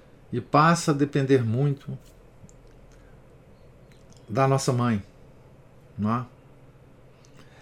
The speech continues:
Das nossas disposições, mas também da graça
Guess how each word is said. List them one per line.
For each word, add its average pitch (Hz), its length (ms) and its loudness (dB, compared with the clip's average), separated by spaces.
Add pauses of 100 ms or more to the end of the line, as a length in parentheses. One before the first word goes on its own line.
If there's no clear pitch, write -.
(220)
Das 135 200 4
nossas 143 420 4
disposições, 123 1120 -4
mas 131 220 -6
também 127 520 -2
da 120 160 -6
graça 170 760 2